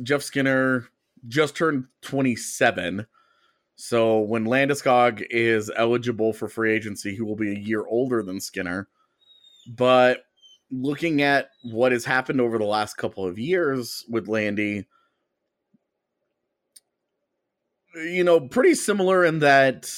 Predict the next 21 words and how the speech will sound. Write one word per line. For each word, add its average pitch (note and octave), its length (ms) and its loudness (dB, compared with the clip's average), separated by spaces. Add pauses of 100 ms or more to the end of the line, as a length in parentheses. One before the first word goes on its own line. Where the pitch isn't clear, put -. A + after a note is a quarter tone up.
(120)
uh, A#2+ 260 4
you B2 100 0
know, B2 100 2
Landeskog C#3 500 2
way B2+ 160 4
more A2 220 0
assists. - 580 -10 (1200)
But A#2+ 500 2
pretty F3+ 240 2
similar D3 440 2
in C3+ 120 2
that A#2+ 200 2
they B2+ 180 4
were A#2+ 680 4
both, B2 600 0
you A2 200 -4
know, G2 200 -2
fifty-ish, B2+ 1500 0
sixty A#2 380 -6
point A2 340 -6
guys. A2 600 0